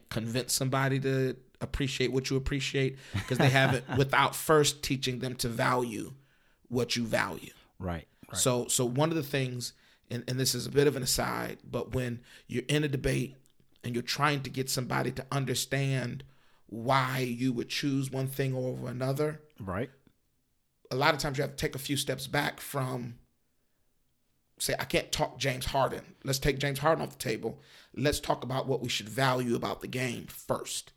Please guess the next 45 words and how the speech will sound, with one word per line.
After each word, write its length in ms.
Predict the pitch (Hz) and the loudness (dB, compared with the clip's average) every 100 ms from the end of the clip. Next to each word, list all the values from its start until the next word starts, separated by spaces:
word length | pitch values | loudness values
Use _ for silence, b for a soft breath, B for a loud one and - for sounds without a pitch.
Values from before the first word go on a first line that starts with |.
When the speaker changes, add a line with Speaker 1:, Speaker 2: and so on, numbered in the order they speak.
| - | -4
Speaker 2:
Mm-hmm. 400 | 107 90 78 90 | -2 -2 -4 -2
Speaker 1:
So 360 | 120 120 - - | 0 0 -2 -4
to 100 | 135 | -4
do 300 | 127 156 165 | 4 6 6
it, 180 | 143 - | 4 -2
to 80 | 135 | 0
make 200 | 143 147 | 0 0
an 80 | 135 | -2
effective 520 | - 160 - 131 131 | -2 -2 -2 -6 -2
case 280 | - 135 131 | 2 4 2
either 180 | 131 104 | -2 -4
for 420 | - - 165 156 - | -2 4 6 6 4
or 160 | 131 | 0
against 400 | 123 - 139 151 | -2 -4 -4 -4
Harden, 560 | - 160 170 139 127 127 B B B - | -6 -2 0 0 -2 -6 B B B -6
you 200 | 131 131 | 0 2
would 180 | 117 | 0
be 120 | 127 127 | -2 -6
better 420 | 95 156 185 - | 0 2 4 2
served, 540 | - 123 139 120 123 - - | 0 0 -2 -4 -8 -10 -4
James 240 | 135 120 | -4 -2
Harden, 460 | 139 175 151 120 123 b b b b _ _ | 0 2 2 -2 -6 b b b b _ _
you 140 | 131 | 0
would 100 | 131 | 2
be 100 | 113 | 0
better 320 | 120 147 165 | 4 6 8
served 380 | 151 139 135 135 | 6 4 2 2
by, 160 | 135 139 | 2 0
let's, 240 | 123 - | 0 -2
saying, 300 | - 131 117 | -2 -2 -2
"Let's 320 | 127 160 - - | 0 0 0 0
not 220 | 151 - | 0 2
talk 200 | 156 147 | 0 0
about 220 | 147 147 | 0 0
him 200 | 147 139 | 0 0
yet. 300 | 139 151 - _ b b b b - | -2 -4 -6 _ b b b b -4
Let's 240 | 131 131 | 0 0
talk 220 | - 139 | 0 -2
about 220 | 139 131 127 | 0 -2 -2
the 80 | |
game 260 | 120 139 127 | -2 0 0
of 140 | 123 | -2
basketball 680 | 135 135 127 - 113 113 117 | 0 0 0 -6 -4 -4 -4
first. 680 | - - - - - - - _ | -8 -2 0 0 -6 -8 -14 _
Speaker 2:
Right. 200 | 87 64 | -8 -8